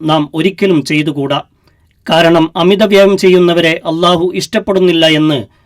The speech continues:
വിശുദ്ധ ഖുർആൻ സാക്ഷ്യപ്പെടുത്തിയിട്ടുണ്ട്. അനുഗ്രഹങ്ങൾ ബുദ്ധിപൂർവം സമചിത്തതയോടെ ഉപയോഗിക്കുമ്പോഴാണ് നാം യഥാർത്ഥത്തിൽ നന്ദിയുള്ളവരാവുന്നത്. അപ്പോഴാണ് അള്ളാഹു അനുഗ്രഹങ്ങളിൽ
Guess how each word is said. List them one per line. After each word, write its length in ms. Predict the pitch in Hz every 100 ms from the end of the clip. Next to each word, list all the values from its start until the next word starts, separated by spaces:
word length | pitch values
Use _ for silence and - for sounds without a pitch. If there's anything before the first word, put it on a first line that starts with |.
| _ -
വിശുദ്ധ 320 | 143 190 170
ഖുർആൻ 520 | 185 165 - 165 151
സാക്ഷ്യപ്പെടുത്തിയിട്ടുണ്ട്. 1160 | - - 170 - 190 165 143 139 135 139 139 143 _ _ _ _ _ -
അനുഗ്രഹങ്ങൾ 640 | 170 208 208 220 214 214 214
ബുദ്ധിപൂർവം 720 | 170 - 220 208 196 196 190
സമചിത്തതയോടെ 1040 | - 180 196 214 - 220 190 175 165 156 -
ഉപയോഗിക്കുമ്പോഴാണ് 1120 | 156 175 185 190 180 180 156 151 147 147 120 - _ _ -
നാം 260 | 143 165 -
യഥാർത്ഥത്തിൽ 680 | 127 151 170 180 156 175 175
നന്ദിയുള്ളവരാവുന്നത്. 1040 | 190 180 214 196 170 160 147 139 143 135 339 _ _ _ _ _ _ -
അപ്പോഴാണ് 500 | 165 - 214 196 180
അള്ളാഹു 640 | 175 - 170 180 175 160 160
അനുഗ്രഹങ്ങളിൽ 760 | 160 190 170 190 180 175 165